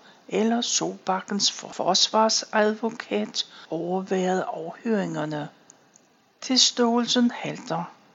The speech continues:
Hans forklaring blev helt bogstaveligt mere og mere farverig, efterhånden som afhøringen skrider frem.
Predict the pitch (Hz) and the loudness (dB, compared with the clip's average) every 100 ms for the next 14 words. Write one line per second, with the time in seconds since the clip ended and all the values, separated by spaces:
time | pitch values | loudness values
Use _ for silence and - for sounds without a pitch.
0 | _ _ _ 190 196 - - - 175 180 | _ _ _ -4 -4 -6 -10 -10 -6 0
1 | 170 185 214 214 190 185 240 233 - 196 | 2 2 2 0 -2 -2 -6 -8 -6 -4
2 | - - - 180 185 196 208 214 - - | 0 0 0 0 0 0 -2 -4 -16 -20
3 | _ 202 214 - 208 202 196 196 196 - | _ 0 2 2 0 0 2 0 -2 -6
4 | 170 156 180 226 226 233 233 240 - - | -2 0 2 0 0 0 -2 -4 -18 -20
5 | - _ _ 196 - - 190 - - 190 | -20 _ _ -2 -2 -6 -6 -6 -2 0
6 | 202 233 226 233 220 - 143 170 - 208 | 4 2 2 0 -2 -2 -4 -6 -2 2
7 | 202 208 214 - - 202 208 214 - - | 2 2 2 4 4 4 4 2 0 -4
8 | - | -4